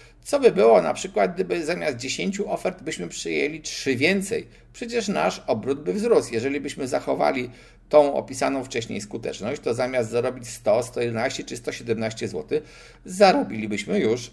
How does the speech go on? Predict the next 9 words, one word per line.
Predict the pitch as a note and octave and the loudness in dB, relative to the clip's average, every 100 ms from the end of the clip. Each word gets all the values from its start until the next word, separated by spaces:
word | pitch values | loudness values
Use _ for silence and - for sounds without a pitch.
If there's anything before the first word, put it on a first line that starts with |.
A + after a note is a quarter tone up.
| - | -16
sto | - - G#2+ G#2 D3+ - | -16 0 6 8 6 2
sześćdziesiąt | - - F#3 B2 D#2+ E2 - G2+ G#2+ - - | -12 -4 -2 -2 -6 -6 -2 -2 -2 -10 -16
siedem. | - - C#3 C3+ E2+ - - - - - - - | -8 2 4 4 2 -2 -18 -20 -20 -20 -20 -20
Kolejny | - F2 F#2 G#2 G#2 A2 B2 C3+ - - | -6 0 2 4 4 4 2 2 -8 -4
etap | A2+ A2+ E3 - - - - - - - _ | -4 2 2 2 -8 -20 -20 -20 -20 -20 _
zarabiania. | F#2+ A#2 C#3+ D3 C3 C3+ F3+ A3 - | -10 0 2 2 0 0 0 -4 -8
A | - | -8
dlaczego | C#4+ E4 - E3 A#2+ G#2 - - | 2 2 4 4 4 2 -2 -2
bierzemy | A#2+ B2 A2+ A2 G#2+ | 0 2 2 2 0